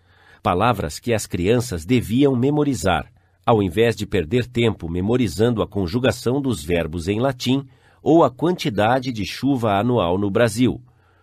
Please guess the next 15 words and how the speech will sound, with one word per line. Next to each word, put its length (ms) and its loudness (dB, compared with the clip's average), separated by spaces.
Palavras 580 2
que 120 -2
irão 260 0
transformar 840 -2
a 60 -12
sua 520 0
e 120 -2
a 80 0
minha 320 0
vida 460 -4
por 160 -6
completo, 640 0
caso 480 0
resolvamos 720 0
segui-las. 600 -2